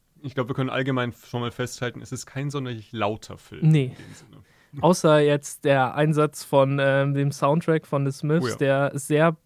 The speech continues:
Speaker 2: p-, präsent in diesem Film ist und, ähm, auch, finde ich, auch ganz clever eingesetzt wird, ähm, ja, von Fincher.
Speaker 1: Ja, das fand ich auch, äh, im, im Intro schon. Ganz am Anfang habe ich ja schon gedacht, boah, es ist eindeutig ein David Fincher-Film,
Speaker 2: Ja.
Speaker 1: weil es ist dieses, äh,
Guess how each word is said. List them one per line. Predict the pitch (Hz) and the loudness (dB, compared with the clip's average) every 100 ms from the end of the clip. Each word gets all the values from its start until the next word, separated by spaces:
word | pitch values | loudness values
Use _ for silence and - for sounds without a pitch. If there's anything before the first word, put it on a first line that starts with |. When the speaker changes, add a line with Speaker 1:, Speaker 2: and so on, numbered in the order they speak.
| _ | _
Speaker 2:
p-, | 175 156 151 - | -6 -6 -8 -8
präsent | 165 151 151 170 160 | -2 0 2 2 2
in | 147 | 0
diesem | 143 147 | -2 -4
Film | - 170 175 | 0 0 2
ist | 170 175 - _ _ _ _ _ - | 0 -2 -8 _ _ _ _ _ -6
und, | 139 135 139 139 - | -2 0 0 -4 -6
ähm, | 139 135 135 | -4 -2 -2
auch, | 127 131 139 - _ _ _ _ _ _ | 0 0 0 -6 _ _ _ _ _ _
finde | - 160 | 0 0
ich, | 151 151 | 0 -2
auch | 160 - 165 | -4 -6 -4
ganz | 147 160 170 - | 0 2 0 -6
clever | - 151 147 143 131 131 | -4 0 2 2 2 0
eingesetzt | 143 147 143 127 131 123 - - | -2 0 0 -2 -4 -4 -8 -10
wird, | 131 135 - - - | -8 -8 -10 -16 -12
ähm, | 139 143 160 - _ - | -10 -10 -14 -18 _ -10
ja, | 143 - _ | -10 -10 _
von | - - | -20 -16
Fincher. | 151 117 113 | -8 -6 -6
Speaker 1:
Ja, | - _ - | -12 _ -12
das | 131 | -6
fand | 143 151 | -4 -4
ich | 143 | -2
auch, | 139 135 | -2 -2
äh, | - 123 123 131 | -2 -2 -2 -4
im, | 120 123 | -4 -4
im | - 143 | -4 -4
Intro | 147 151 - 110 | -2 -4 -6 -8
schon. | - 107 104 | -8 -8 -4
Ganz | 117 113 | -4 -4
am | 117 | -4
Anfang | 117 131 127 117 | -2 -2 -2 0
habe | 120 | -2
ich | |
ja | 120 | -2
schon | 120 | -4
gedacht, | 117 110 | -4 -2
boah, | 120 117 | -2 -4
es | 107 | -6
ist | 139 - - | -8 -12 -4
eindeutig | 131 131 117 117 117 107 | -2 0 0 0 -2 -8
ein | 123 | -8
David | 107 104 104 | -8 -8 -8
Fincher-Film, | 120 117 101 160 | -8 -8 2 4
Speaker 2:
Ja. | 170 | 4
Speaker 1:
weil | 110 | 2
es | 131 | 0
ist | 143 143 | -2 -2
dieses, | 127 127 - | -2 -2 -6
äh, | 113 | -4